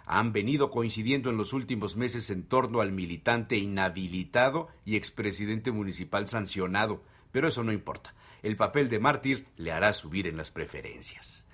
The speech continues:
A diferencia de su anterior candidatura, su imagen personal será cuidada por un despacho especializado.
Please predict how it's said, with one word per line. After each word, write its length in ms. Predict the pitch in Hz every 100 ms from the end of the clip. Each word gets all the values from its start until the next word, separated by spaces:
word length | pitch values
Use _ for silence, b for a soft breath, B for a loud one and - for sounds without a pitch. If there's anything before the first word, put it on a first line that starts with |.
| B B B
A 120 | -
diferencia 520 | 107 104 110 139 131 120
de 120 | 110
su 140 | 117
anterior 440 | 107 101 113 131 127
candidatura, 600 | 113 107 104 104 147 139
su 160 | -
imagen 420 | 110 127 120 117
personal 500 | 95 101 95 104 123
será 300 | 113 110 117
cuidada 560 | - 104 113 117 113 B B -
por 180 | 98 101
un 140 | 135
despacho 480 | 117 95 - 110 -
especializado. 1000 | 98 - 92 - 90 85 80 90 80 76